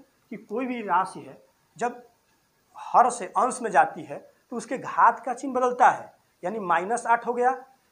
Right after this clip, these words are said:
इस तरह से हम लोग, ये बेस सेम है तो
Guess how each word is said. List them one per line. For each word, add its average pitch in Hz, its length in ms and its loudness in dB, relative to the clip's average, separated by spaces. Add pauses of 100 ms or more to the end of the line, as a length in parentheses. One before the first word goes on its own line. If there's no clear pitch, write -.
(140)
इस 277 240 -2
तरह 233 180 0
से - 140 -8
हम 180 120 -6
लोग, 202 260 -6 (200)
ये 220 120 -8 (280)
बेस 185 520 -4
सेम 185 200 -8
है 226 160 -6 (400)
तो 240 60 -6